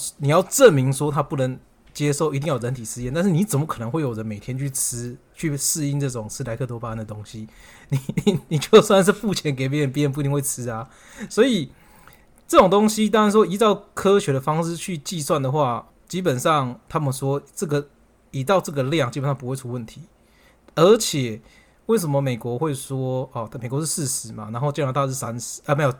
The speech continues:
美国是三十，加拿大是四十。美国这样做是因为其实大部分的这些，呃，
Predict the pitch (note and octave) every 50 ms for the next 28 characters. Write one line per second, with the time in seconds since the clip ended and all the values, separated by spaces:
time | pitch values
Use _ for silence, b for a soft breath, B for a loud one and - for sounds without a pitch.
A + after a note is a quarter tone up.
0 | _ _ - C3 B2+ C3+ C#3+ D3 - D3 C#3 C#3 C3+ - B2+ - C3 B2 B2 C3
1 | C3 C3 - C#3+ A#2+ A2 - - - - - - _ - C#3+ C#3+ B2+ F3 F3 F3
2 | A#3+ G#3+ G3+ - A3 F#3 E3+ - G#3 F3 F3+ F#3 F3+ D#3 C#3 C#3 - - D#3 F3+
3 | - C#3 C3 - F3 E3+ E3 E3 D#3 F#3+ F3+ D3 B2+ - F3 D3+ C#3 - - C#3
4 | C#3 C3+ C3+ C#3 C3+ - B2+ A#2 A#2 A2+ A2 G#2+ A2 A2+ B2